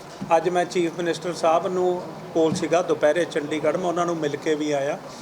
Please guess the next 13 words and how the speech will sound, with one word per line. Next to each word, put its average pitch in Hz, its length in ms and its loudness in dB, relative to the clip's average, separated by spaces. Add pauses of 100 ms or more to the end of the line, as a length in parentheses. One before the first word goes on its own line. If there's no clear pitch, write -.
(240)
ਉਹਨਾਂ 226 260 2
ਨੇ 220 100 4
ਵੀ 214 140 2
ਮੈਨੂੰ 190 300 0
ਰਿਕੁਐਸਟ 156 460 2
ਕੀਤੀ 165 520 -2
ਹੈ 143 160 2 (460)
ਕਿ 175 380 4
ਰੀਹੈਬਿਲਿਟੇਸ਼ਨ 180 920 4
ਵੱਲ 156 200 4
ਆਪਾਂ 151 240 2
ਸਾਰਾ 147 320 2
ਸੋਚੀਏ। 170 540 -2